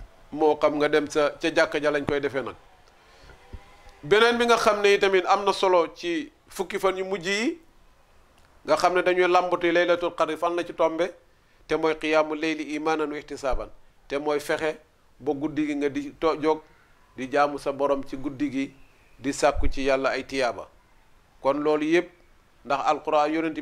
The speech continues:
ma wax ne, "Man qaama laylatal qadri imaanan wa ihtisaaban, ghufira lahu ma taqaddama min zanbihi." Kon loolu li muy tekki mooy, na nga fexe ba sonn ci. Imaanan ay tasdiqan bi wa'dillahi bi thawaabi alayhi. Wa ihtisaban ay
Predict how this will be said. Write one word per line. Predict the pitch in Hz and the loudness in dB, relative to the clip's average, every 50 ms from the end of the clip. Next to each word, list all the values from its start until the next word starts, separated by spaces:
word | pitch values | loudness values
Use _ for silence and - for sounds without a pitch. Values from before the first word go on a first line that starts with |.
| 143 151 | -8 -4
ma | 151 151 | -2 0
wax | 147 151 147 165 | 0 0 0 -2
ne, | 170 175 - - _ _ _ _ _ _ _ | -4 -6 -8 -10 _ _ _ _ _ _ _
"Man | 123 131 147 156 151 151 | -4 0 0 0 0 0
qaama | - 160 165 165 160 160 156 151 151 - - 139 | 2 2 4 4 2 2 0 -2 -2 -4 -4 -6
laylatal | 143 160 175 175 175 180 - 175 160 147 - | -4 -2 -2 0 0 -2 -2 -2 -4 -4 -2
qadri | - 160 151 135 143 147 131 139 147 | -2 -2 -2 -2 -4 -10 -8 -8 -8
imaanan | 147 147 151 156 151 156 147 143 | -6 -4 -4 -2 -2 -2 -4 -4
wa | 147 143 | -4 -6
ihtisaaban, | - 156 160 160 175 170 175 170 180 180 180 - - - - - - | -6 -8 -6 -2 0 0 2 2 0 0 -2 -4 -14 -20 -20 -20 -14
ghufira | - 143 139 139 135 139 143 | -12 -10 -10 -8 -6 -4 -4
lahu | 143 139 135 135 139 135 | -4 -4 -4 -6 -6 -4
ma | 135 131 | -4 -4
taqaddama | 131 139 127 - 135 127 117 131 123 127 123 | -4 -6 -8 -8 -8 -8 -6 -6 -6 -6 -8
min | 123 127 127 | -8 -10 -8
zanbihi." | 113 127 127 123 117 120 123 123 123 117 101 87 - _ - - - - - - - | -8 -8 -8 -8 -10 -12 -14 -14 -14 -16 -16 -18 -20 _ -20 -20 -20 -20 -20 -16 -8
Kon | - 135 135 143 | -4 -2 0 0
loolu | 147 151 151 | 2 2 2
li | 156 | 2
muy | 165 175 170 | 0 0 0
tekki | 170 170 160 147 - - 147 | 2 2 0 0 0 -2 -2
mooy, | 139 139 139 143 160 156 - - - _ _ _ _ | -4 -4 -4 -4 -6 -8 -14 -20 -20 _ _ _ _
na | - 113 123 135 | -12 -8 -6 -4
nga | 135 139 | -2 -2
fexe | 131 - 139 131 135 131 | -2 -4 -4 -4 -4 -4
ba | 127 123 123 | -4 -6 -8
sonn | - - - 131 120 123 123 113 | -6 -4 -4 -4 -4 -6 -8 -12
ci. | - 104 - - - - - - | -12 -16 -20 -20 -20 -20 -10 -4
Imaanan | 143 147 151 160 180 202 202 202 190 190 196 196 - | -2 0 2 4 4 4 4 4 4 2 2 2 0
ay | - 180 175 156 135 - - - - - | 2 2 2 2 0 -4 -8 -16 -10 -2
tasdiqan | - 175 160 - - 147 180 196 190 190 - 180 170 160 151 135 | 0 0 0 0 -2 -2 0 0 2 2 2 0 0 0 -2 -4
bi | 151 160 | -2 2
wa'dillahi | 170 175 160 160 160 147 160 156 147 170 180 190 190 180 185 190 180 - - - _ - | 4 4 4 2 2 -2 -6 -4 0 2 4 4 4 2 -2 -8 -10 -12 -16 -20 _ -6
bi | 143 160 | -6 -4
thawaabi | 160 - 160 151 151 151 147 135 139 | -4 -2 0 2 4 4 4 2 0
alayhi. | 123 127 135 123 117 107 101 107 - _ - - - - - | -2 -2 -4 -6 -10 -12 -14 -18 -20 _ -20 -20 -20 -8 -4
Wa | 151 170 156 | -2 -2 -2
ihtisaban | - - 175 - - 202 196 190 - 185 170 - | -2 -4 -6 -2 2 4 4 4 4 2 2 2
ay | 190 196 180 170 139 | 0 0 0 -2 -4